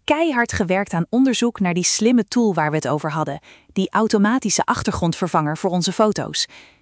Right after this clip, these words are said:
Je weet wel, modellen uitknippen en op een mooie nieuwe achtergrond zetten, perfect op de juiste plek.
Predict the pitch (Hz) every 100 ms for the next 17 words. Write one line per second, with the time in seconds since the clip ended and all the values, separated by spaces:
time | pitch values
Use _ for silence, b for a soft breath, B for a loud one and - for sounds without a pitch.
0 | B - 247 202 - 151 - - 180 165
1 | 202 247 214 214 - 202 - 196 208 185
2 | 165 160 165 190 233 175 175 226 - 220
3 | - 190 175 170 170 165 170 b b -
4 | 160 - 285 320 - 208 190 165 156 -
5 | - - -